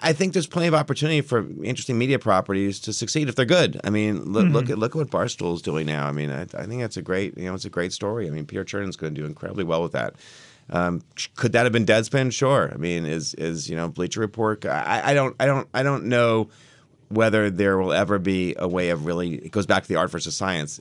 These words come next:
Speaker 1: a way of clearly defining what's going to work or what's not going to work. It's what the public likes, and if they gravitate towards it and they,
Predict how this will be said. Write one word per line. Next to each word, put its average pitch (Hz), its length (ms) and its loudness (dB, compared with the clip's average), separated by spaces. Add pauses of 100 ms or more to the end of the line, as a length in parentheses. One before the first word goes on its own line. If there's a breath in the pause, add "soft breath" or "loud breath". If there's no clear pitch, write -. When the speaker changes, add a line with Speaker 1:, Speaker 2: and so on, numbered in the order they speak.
(100)
Speaker 1:
a 71 120 -6
way 92 160 0
of 82 140 -6
clearly 95 320 -2
defining 90 580 -2
what's 92 180 0
going 95 220 -2
to 87 80 -2
work 90 240 -2
or 82 60 -4
what's 80 180 -2
not 87 220 0
going 101 140 0
to 104 60 2
work. 110 280 0
It's - 180 -8
what - 160 -6
the 90 80 -6
public 101 300 -2
likes, 104 420 0
and 87 180 0 (520 loud breath)
if - 80 -12
they 101 100 0
gravitate 95 440 2
towards 101 260 2
it 117 120 4
and 95 160 0
they, 85 180 0